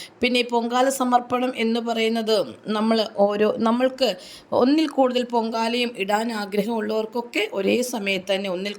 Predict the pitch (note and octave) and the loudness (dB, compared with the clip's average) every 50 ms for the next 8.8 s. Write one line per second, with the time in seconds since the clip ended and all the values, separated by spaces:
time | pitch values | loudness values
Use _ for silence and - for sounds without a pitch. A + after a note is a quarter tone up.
0 | - G3+ G3 F#3+ G3 G#3 G#3 G#3 G#3 F#3+ F3+ F#3 F#3+ G3 G3+ G#3+ A#3 B3 A3+ F#3+ | -6 -6 -6 -4 -4 -6 -10 -6 -6 -6 -4 0 0 0 2 2 0 0 -2 -2
1 | F#3+ F3+ F3+ F3+ F3+ F#3 F3+ F3+ F3 F3 - F#3 F3+ G3 G3+ G#3 F#3 E3+ F3 F3+ | -2 -4 -4 -4 -6 -6 -6 -6 -6 -6 -6 -4 -4 -4 -2 -2 -2 -4 -2 0
2 | F3+ E3+ D#3+ D#3+ D#3+ G3+ A3+ C#4+ - - - - - - - - - - C4+ C#4 | 0 0 0 2 2 2 2 0 -4 -12 -18 -18 -16 -16 -16 -10 0 0 2 4
3 | D#4+ D#4 D#4 D#4 D4 - C#4 C4+ C#4 C4+ B3+ B3+ B3 A#3 A3 A3 G#3 A3+ G#3+ A3 | 4 4 4 2 2 4 2 2 2 0 -2 0 0 0 0 0 0 0 0 0
4 | A#3+ A#3 - C#4+ C4 A3 E3 - - - - _ _ _ _ - - - _ - | -4 -4 -4 -4 -2 -2 -6 -8 -10 -18 -20 _ _ _ _ -20 -20 -20 _ -2
5 | A3+ C4 C4+ C#4 C4 B3+ C4 B3 B3+ - A#3+ A3+ A#3 A#3+ A3+ A3 A3+ A3 A3+ A3+ | -2 0 4 4 4 2 2 -6 -2 0 -2 -2 0 -2 -4 -4 -2 -2 -2 -2
6 | A#3 A#3+ A#3+ A3+ A#3 A3 A3 A3 G#3 - - A3+ A3 A3 A3 - A#3 A3+ G#3+ G#3+ | -2 -2 -2 -2 -2 -2 -2 -2 -2 -4 -6 -6 -6 -6 -6 -6 -6 -4 -2 -2
7 | G#3 G3+ G3 G3 - - - - - _ - F3+ - A#3 A3 A3+ A3+ A3 A3+ A3+ | -2 -2 -4 -6 -12 -20 -20 -20 -20 _ -16 -8 -4 -2 -2 -2 -2 -4 -6 -10
8 | - - A#3+ G3 - - - - F#3 G3+ G3+ G3+ G#3 G3+ - A#3+ | -4 -2 -2 -2 -2 -4 -10 -2 -2 0 0 0 -4 -4 -6 -6